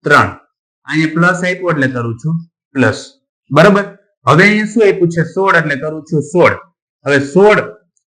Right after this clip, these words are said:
એના છેદમાં જોઉં તો શું આપ્યું છે? ત્રણ. હવે એમાં ત્રણ આપ્યું છે તો ત્રણ સિવાયનું પદ કયું હતું?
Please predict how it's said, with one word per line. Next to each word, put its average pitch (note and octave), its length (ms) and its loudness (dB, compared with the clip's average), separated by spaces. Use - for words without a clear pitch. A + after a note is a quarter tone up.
એના A3 280 4
છેદમાં A3+ 460 -2
જોઉં G#3+ 220 0
તો F3 60 -2
શું A#3 180 -2
આપ્યું F#3+ 300 -2
છે? D#3+ 80 -2
ત્રણ. E3 200 0
હવે E3+ 180 2
એમાં G3+ 240 -2
ત્રણ A3+ 280 -4
આપ્યું A#3+ 300 -6
છે G3+ 120 -2
તો E3+ 140 -4
ત્રણ G#3 280 -2
સિવાયનું G#3+ 400 -6
પદ G#3 240 -4
કયું G3+ 260 -2
હતું? G3+ 160 -6